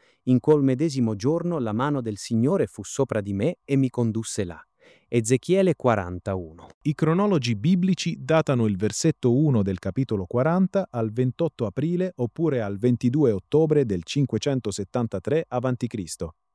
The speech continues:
Speaker 2: Tutti i profeti identificano gli ultimi giorni, perciò la data autunnale del ventidue ottobre cinquecentosettantatré avanti Cristo è la data omega di una linea che ebbe inizio cinquanta anni prima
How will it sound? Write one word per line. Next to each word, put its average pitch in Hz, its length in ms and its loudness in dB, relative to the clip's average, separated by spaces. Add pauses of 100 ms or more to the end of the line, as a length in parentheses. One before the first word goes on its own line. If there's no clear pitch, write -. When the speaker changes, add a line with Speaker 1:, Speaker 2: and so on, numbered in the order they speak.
Speaker 2:
Tutti 208 280 2
i 127 80 6
profeti 151 580 2
identificano 110 720 -2
gli 101 100 -4
ultimi 120 380 0
giorni, 87 440 -6 (220)
perciò 147 460 2
la 107 120 -2
data 127 300 0
autunnale 107 640 0
del 92 180 -6
ventidue 104 520 0
ottobre 95 560 0
cinquecentosettantatré 117 1400 -2
avanti 104 400 -4
Cristo 185 480 -2 (240)
è 147 140 4
la 143 160 4
data 147 320 4
omega 160 420 4
di 117 140 -2
una 113 200 2
linea 160 400 2
che 110 180 0
ebbe 101 180 0
inizio 143 480 2
cinquanta 120 560 2
anni 110 220 2
prima 156 360 0